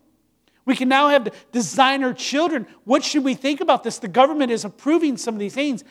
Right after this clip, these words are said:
How about cloning? Give me the coin. Give me the coin. Whose image is in that coin?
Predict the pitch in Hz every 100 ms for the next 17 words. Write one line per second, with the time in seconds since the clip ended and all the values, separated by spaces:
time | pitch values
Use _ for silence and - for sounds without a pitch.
0 | _ - 262 247 240 - 240 294 320 -
1 | _ _ _ _ _ _ _ _ _ _
2 | _ _ _ _ _ _ _ 196 185 175
3 | - 208 180 127 _ _ _ _ _ _
4 | _ _ _ _ _ _ _ _ _ _
5 | 185 196 185 - 202 180 123 _ _ _
6 | _ _ _ _ _ _ _ _ _ _
7 | _ _ _ - 202 143 202 240 139 -
8 | - _ _ _ _ _ _ _ _ _
9 | 147 170 165 - - 185 196